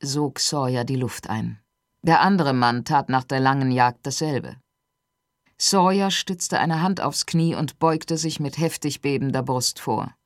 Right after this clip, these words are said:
"Was tust du hier oben?" Frank Hardy starrte ihn an. Auch sein Atem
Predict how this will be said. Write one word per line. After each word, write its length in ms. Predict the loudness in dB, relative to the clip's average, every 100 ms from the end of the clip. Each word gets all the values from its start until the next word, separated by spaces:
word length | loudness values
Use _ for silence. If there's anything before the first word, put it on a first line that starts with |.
| _ _ _ _ _ _ _
"Was 400 | -8 0 0 0
tust 480 | 0 2 4 2 0
du 100 | -2
hier 260 | 0 -2 -2
oben?" 440 | -4 -4 -8 -12 _ _ _ _ _ _ _ _ _ _ _ -2
Frank 300 | 2 2 2
Hardy 420 | 0 2 0 -2
starrte 400 | -2 -2 -2 -4
ihn 220 | -4 -2
an. 240 | -2 -4 -10 _ _ -20 -8 -2
Auch 140 | 0
sein 400 | 6 6 6 2
Atem 600 | 2 2 2 0 -2 -2